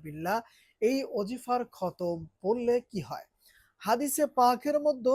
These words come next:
লা হাওলা ওয়ালা কুওয়াতা ইল্লা বিল্লাহ, এই অজিফার অনেক প্রশংসা করা হয়েছে। এমনও বলা হয়েছে,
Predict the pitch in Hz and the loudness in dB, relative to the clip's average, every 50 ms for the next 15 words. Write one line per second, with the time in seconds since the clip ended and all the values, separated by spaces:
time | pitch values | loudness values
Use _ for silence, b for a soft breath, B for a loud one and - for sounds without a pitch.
0 | 294 269 220 202 196 190 180 - 254 254 254 247 240 214 196 196 196 208 202 196 | 4 4 2 2 2 0 0 0 0 0 0 0 0 2 2 2 2 2 0 0
1 | _ - 247 247 254 254 247 - 247 233 202 170 160 156 156 151 147 160 156 160 | _ -2 0 0 0 0 -2 -4 -6 -4 -4 -6 -6 -6 -8 -8 -8 -8 -6 -2
2 | 170 185 196 202 202 B B B B B B 202 226 269 269 262 - - 196 202 | 2 4 4 4 2 B B B B B B 0 2 2 0 -4 -4 -2 -2 -2
3 | 214 214 262 254 - 254 247 254 254 285 - 196 190 214 247 285 294 302 302 - | -2 -2 -4 -6 -4 -2 -2 -2 -2 -2 -4 -4 -2 -2 0 0 -2 -2 -4 -8
4 | _ - 208 196 208 190 - - 240 247 247 240 - 226 202 - - 170 165 165 | _ -6 -4 -4 -2 -4 -4 -4 -4 -4 -4 -2 -2 -2 0 0 0 -2 -2 -2
5 | 160 156 175 185 190 180 - - 202 214 208 B B B B B B 190 185 202 | 0 0 0 0 0 0 0 0 0 0 0 B B B B B B -4 -2 -2
6 | 214 233 262 269 277 277 269 220 175 175 175 180 190 208 226 214 170 151 170 180 | -2 -2 -2 -2 -2 -2 -2 -2 -2 0 0 2 4 2 2 2 0 -2 0 0
7 | 190 202 196 - - - 240 | 0 0 -2 -4 -4 -2 0